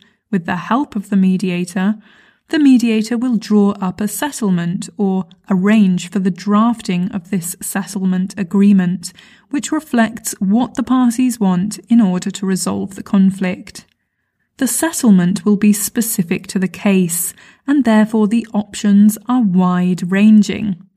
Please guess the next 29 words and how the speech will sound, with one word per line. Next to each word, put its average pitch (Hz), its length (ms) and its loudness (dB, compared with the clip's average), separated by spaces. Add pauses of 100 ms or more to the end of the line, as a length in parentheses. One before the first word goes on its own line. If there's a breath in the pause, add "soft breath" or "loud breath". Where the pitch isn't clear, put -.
(720)
The 233 100 -2
parties 202 640 2
then 185 200 2
choose 202 480 0
whether 233 380 0
or 233 240 2
not 214 640 4
to - 180 -2
sign 208 600 4
this 185 200 -2
agreement. 190 760 0 (840)
If 185 180 -4
both 190 300 -2
parties 185 640 -2
sign 247 440 2
the 233 100 4
agreement, 190 720 0
it 220 160 -6
becomes 220 500 2 (100)
a 247 60 -2
legally 208 640 4
binding 180 560 0
contract, 202 840 0 (340 soft breath)
which 240 240 -2
means 208 400 6 (100)
they 240 200 2
must 180 480 4
follow 220 360 -4
it. - 360 -12